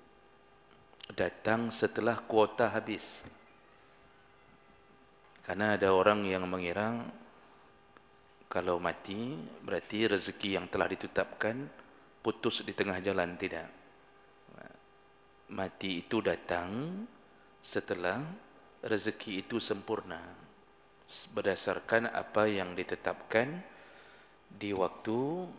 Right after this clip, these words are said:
kita berada di rahim ibu kita. Ya. Jadi dilaksanakannya dari alam rahim,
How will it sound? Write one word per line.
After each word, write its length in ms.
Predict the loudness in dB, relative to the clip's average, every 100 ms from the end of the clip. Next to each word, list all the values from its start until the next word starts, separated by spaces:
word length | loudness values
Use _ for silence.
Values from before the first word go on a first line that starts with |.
| -16 -10
kita 320 | -4 2 2
berada 480 | 2 0 0 0 0
di 80 | 0
rahim 640 | 0 0 -2 -4 -6 -8 -12 -16 -10
ibu 240 | -8 -6 -6
kita. 320 | -8 -12 -12 -14 -20 -20 -20 -20 -20 -20 -20 -20 -20 -20 -20 -20 -20
Ya. 200 | -18 -18 -20 -20 -20 -4 0
Jadi 280 | 2 2
dilaksanakannya 880 | 4 2 2 2 2 2 2 0 -2 -2 -4 -8 -14 -18 -12
dari 320 | -2 0 0
alam 320 | -4 -2 -2 2
rahim, 360 | 2 2 -4